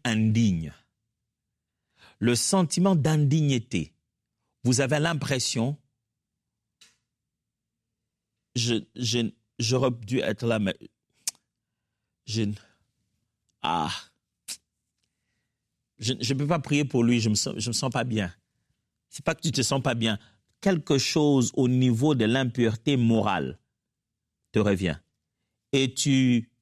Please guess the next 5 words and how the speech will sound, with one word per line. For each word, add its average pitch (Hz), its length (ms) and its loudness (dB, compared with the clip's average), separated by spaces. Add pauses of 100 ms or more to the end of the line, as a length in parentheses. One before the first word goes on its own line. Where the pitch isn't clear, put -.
te 117 140 0
culpabilises. 95 840 -4 (500)
L'impureté 151 680 0
fait - 300 -4
souffrir 147 1120 -2